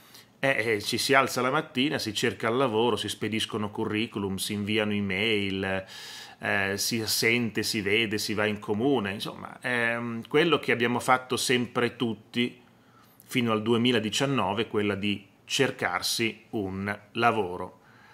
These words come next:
Non si può pensare che lo Stato ti possa mantenere a vita perché,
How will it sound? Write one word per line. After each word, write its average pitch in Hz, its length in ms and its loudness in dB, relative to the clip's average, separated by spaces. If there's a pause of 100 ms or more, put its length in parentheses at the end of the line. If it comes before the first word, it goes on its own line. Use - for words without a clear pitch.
(240)
Non 120 180 0
si 120 160 0
può 127 240 4
pensare 113 600 4
che 104 140 -4
lo 104 100 2
Stato 104 460 2
ti 101 140 -8
possa 104 480 0
mantenere 101 720 0
a 104 80 2
vita 104 480 -2
perché, 98 920 0